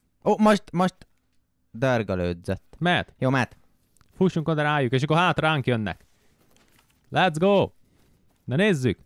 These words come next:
Speaker 2: Támadjatok meg, dögök! Mit csinálnak ezek a barmok?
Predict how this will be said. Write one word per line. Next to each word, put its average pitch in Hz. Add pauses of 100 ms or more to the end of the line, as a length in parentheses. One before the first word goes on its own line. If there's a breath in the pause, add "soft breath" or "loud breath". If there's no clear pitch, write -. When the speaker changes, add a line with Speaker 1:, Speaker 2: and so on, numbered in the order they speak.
(1080)
Speaker 2:
Támadjatok 262
meg, 220
dögök! 196 (4000)
Mit 233
csinálnak 214
ezek 208
a 208
barmok? 208